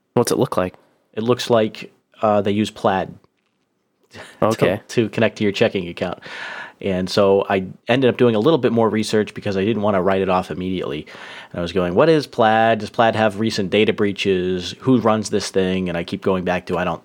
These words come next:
Speaker 2: I don't really like these guys."
Speaker 1: Hmm.
Speaker 2: And I don't, not sure I would trust them enough to put my username and password in, so I have not done that. But I found out something about Plaid, uh, which is a little tip I wanted to share. Uh,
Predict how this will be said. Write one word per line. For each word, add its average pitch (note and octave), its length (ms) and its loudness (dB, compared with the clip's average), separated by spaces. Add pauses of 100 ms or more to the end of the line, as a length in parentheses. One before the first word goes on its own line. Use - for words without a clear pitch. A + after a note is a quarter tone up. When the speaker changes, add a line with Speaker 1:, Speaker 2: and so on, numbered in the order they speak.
Speaker 2:
I E2 60 -10
don't - 100 -10
really B1+ 200 -10
like A#1 200 -12
these - 160 -16
guys." - 340 -12 (360)
Speaker 1:
Hmm. A#2 260 2
Speaker 2:
And F#2+ 320 0 (640)
I B2+ 120 2
don't, D#3 180 2 (240)
not - 160 2
sure D#3 160 4
I C3+ 60 6
would A#2+ 100 2
trust B2+ 300 0
them A#2 120 4
enough G#2 240 2
to - 60 -10
put A2 160 0
my F#2 120 -2
username F#2 440 -2
and E2 80 -6
password F2 400 -2
in, D#2+ 220 -8
so F2 120 -2
I D#2 60 -2
have D#2+ 180 -6
not F#2 240 -4
done E2+ 200 -6
that. C#2+ 260 -8 (480)
But G#2+ 240 2
I G2+ 80 0
found G3 300 2
out E3+ 160 2
something G#2+ 280 0
about E2+ 220 -2
Plaid, D2 400 -4 (640)
uh, D#2 160 -8
which F#2 180 -8
is G2 120 -4
a G2+ 40 -4
little G2+ 200 -2
tip - 320 -4
I F2 60 2
wanted F2+ 240 -4
to - 60 -10
share. D#2 400 -6 (400)
Uh, D2 240 -12